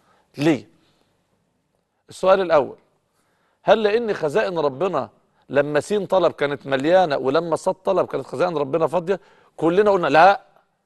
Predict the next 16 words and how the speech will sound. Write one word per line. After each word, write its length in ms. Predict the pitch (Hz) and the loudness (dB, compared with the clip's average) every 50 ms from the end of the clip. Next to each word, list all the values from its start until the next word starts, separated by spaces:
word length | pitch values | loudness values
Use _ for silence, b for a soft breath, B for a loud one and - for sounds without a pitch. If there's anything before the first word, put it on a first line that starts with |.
| _ _ _ _ | _ _ _ _
خزائن 300 | - 135 135 165 175 175 | -8 -6 -4 -4 -4 -2
ربنا 280 | 160 151 139 156 175 170 | -2 -4 -4 -6 -6 -6
على 120 | 156 139 | -6 -6
طول 200 | - _ 151 143 | -6 _ -18 -16
مليانة". 360 | 143 135 110 117 110 - - - _ _ _ | -16 -16 -16 -16 -18 -20 -20 -20 _ _ _
<laughs> 920 | 190 196 _ _ _ _ _ _ _ _ _ _ _ _ _ _ _ - | -20 -20 _ _ _ _ _ _ _ _ _ _ _ _ _ _ _ -6
طيب، 180 | - 147 175 165 | -4 -4 -4 -2
يبقى 240 | 156 143 156 156 147 | -4 -8 -8 -8 -8
مش، 260 | 135 139 - - 170 | -6 -8 -8 -4 -4
يبقى 200 | 156 143 - - | -4 -4 -4 -6
المشكلة 580 | 147 147 135 127 - - - 170 170 190 180 156 - - | -6 -6 -8 -8 -10 -8 -8 -6 0 0 -2 -2 -2 -12
مش 280 | - 131 131 127 - | -16 -14 -14 -16 -16
في 100 | - 139 | -16 -20
خزائن 460 | 131 - 147 131 143 175 190 185 165 165 | -10 -8 -6 -2 0 0 0 0 -2 -2
الرزق، 580 | 170 165 196 208 185 143 - - - - _ _ _ _ _ _ _ | -2 0 0 0 -2 -2 -8 -18 -20 -20 _ _ _ _ _ _ _
صح؟ 520 | _ - 151 196 277 277 - - - _ | _ 2 4 4 4 2 -4 -14 -20 _